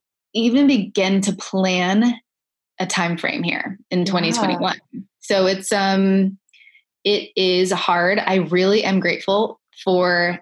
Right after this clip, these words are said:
Speaker 1: um, <laughs> this, this, the one time I tried on wedding dresses in early March, right before the pandemic hit, because that experience truly made me feel like a bride.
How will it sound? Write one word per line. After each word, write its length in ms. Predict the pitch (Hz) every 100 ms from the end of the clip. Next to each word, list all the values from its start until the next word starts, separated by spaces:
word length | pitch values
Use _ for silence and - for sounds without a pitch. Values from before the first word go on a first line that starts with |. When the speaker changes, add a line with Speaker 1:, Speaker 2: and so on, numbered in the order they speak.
| -
Speaker 1:
um, 640 | 165 156 - - - 208 _ _ _ - - _ _ -
<laughs> 0 | 175 -
this, 560 | 208 196 190 175 - - - - - _ 202 208
this, 360 | 208 202 196
the 260 | 202 180 196
one 320 | 185 190 196
time 260 | 214 180 185
I 80 | 196
tried 220 | 190 175
on 140 | 185
wedding 200 | 170 170
dresses 560 | 185 202 220 233 240 240 -
in 420 | - 190 185 190 -
early 300 | 190 185 226
March, 420 | 247 185 220 208 -
right 360 | 175 165 180 -
before 300 | 285 285 285
the 120 | 220
pandemic 560 | 214 202 185 180 170 -
hit, 380 | - 170 170 - - - - -
because 540 | 233 - 240 226 208 202
that 340 | 190 208 220 -
experience 760 | 226 - 190 208 220 - - -
truly 800 | - - 202 190 214 226 220 214
made 180 | 190 185
me 100 | 185
feel 180 | 185
like 140 | 165 -
a 60 |
bride. 360 | 170 190 - -